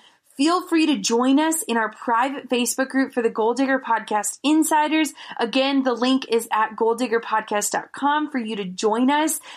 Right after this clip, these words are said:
And I would love to hear your elevator pitch. Type it out so that you can practice it,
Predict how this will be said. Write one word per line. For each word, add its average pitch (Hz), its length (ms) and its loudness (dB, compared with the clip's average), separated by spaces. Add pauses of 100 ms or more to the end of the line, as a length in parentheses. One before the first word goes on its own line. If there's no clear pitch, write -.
(100)
And 247 100 0
I 247 80 2
would 254 140 2
love 277 300 0
to 349 100 2
hear 330 540 0
your 294 600 0 (240)
elevator 277 520 2
pitch. - 300 -2
Type 285 380 -2
it 320 120 2
out 262 260 0
so 254 100 -4
that 226 160 -2
you 208 120 -8
can 202 180 -4
practice - 640 -2
it, 190 180 2